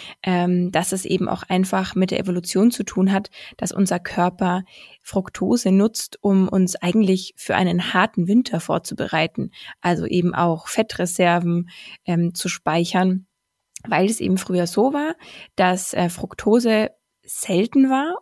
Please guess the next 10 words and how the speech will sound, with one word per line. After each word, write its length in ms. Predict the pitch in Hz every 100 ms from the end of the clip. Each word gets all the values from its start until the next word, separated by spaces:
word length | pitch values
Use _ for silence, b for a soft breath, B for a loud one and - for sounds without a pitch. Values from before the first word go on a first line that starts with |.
| -
und 300 | 196 190 -
ausschließlich 600 | - 226 214 196 185 -
dann 240 | 175 247
verfügbar 540 | - 233 247 233 226 214
war, 140 | 202
wenn 120 | 185
die 80 | 190
Früchte 420 | - 190 - 180
reif 280 | - - -
waren. 260 | - -